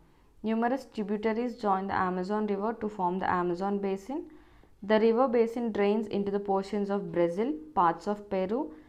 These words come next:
Bolivia, Ecuador, Colombia, and small parts of Venezuela. Here we have the definition of tributaries.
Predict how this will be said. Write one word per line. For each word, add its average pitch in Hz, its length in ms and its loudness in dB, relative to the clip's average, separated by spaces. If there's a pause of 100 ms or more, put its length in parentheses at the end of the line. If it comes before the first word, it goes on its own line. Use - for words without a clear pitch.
(160)
Bolivia, 226 760 2 (400)
Ecuador, 226 760 4 (120)
Colombia, 208 680 2
and 190 180 -2
small 196 400 0
parts 190 380 0
of 262 140 -4
Venezuela. 165 600 -4 (3000)
Here 240 160 0
we 233 120 4
have 220 300 0
the 208 80 0
definition 190 500 -4
of 208 120 -6
tributaries. 190 680 -4